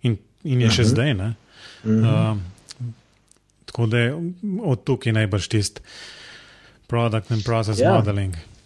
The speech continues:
Speaker 2: Ja, saj to je zanimivo, ne, da, da je gradbeništvo, eh, bi rekel, v tem, em, s-, v tem, v tem digitalizaciji se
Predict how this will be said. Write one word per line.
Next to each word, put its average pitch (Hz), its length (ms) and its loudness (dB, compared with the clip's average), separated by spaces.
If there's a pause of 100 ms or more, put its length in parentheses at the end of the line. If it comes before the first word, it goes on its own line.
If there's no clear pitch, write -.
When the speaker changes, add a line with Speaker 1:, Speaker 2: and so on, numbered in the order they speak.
(300)
Speaker 2:
Ja, 156 260 2
saj - 160 -2
to 185 140 0
je 185 80 4
zanimivo, 151 540 2
ne, 113 200 2
da, 139 240 4
da 107 200 -4
je 113 80 -2
gradbeništvo, 120 880 0 (200)
eh, 101 400 -4 (300)
bi 104 160 -2
rekel, 117 280 2
v - 140 -4 (320)
tem, 120 440 6 (540)
em, 104 340 0 (640)
s-, - 760 -2
v 107 220 -2 (240)
tem, 110 240 0 (120)
v - 140 -4
tem 110 360 -2 (360)
digitalizaciji 113 1500 0
se 101 240 -6